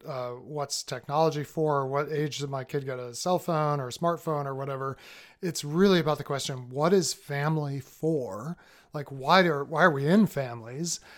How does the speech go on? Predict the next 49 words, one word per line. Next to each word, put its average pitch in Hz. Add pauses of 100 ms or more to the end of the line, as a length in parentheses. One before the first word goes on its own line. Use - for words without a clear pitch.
(380)
What 170
is, 180
what 170
does 185
it 160
mean 160
to 151
be 151
a 127
parent? 139
What 170
does 190
it 170
mean 156
to 147
be 139
a 127
child? 123
And 160
how 180
do 202
we 180 (220)
take 180
this 151
incredibly 185
precious 147
gift 135
of, 135 (320)
in 170
the 175
end, 190
a 143
very 190
small 202
number 190
of 147
years 143
we 131
have 127
together 127 (360)
as, 139
uh, 135
parents 160
and 127
children 147
or 131
with 143
young 165
children 123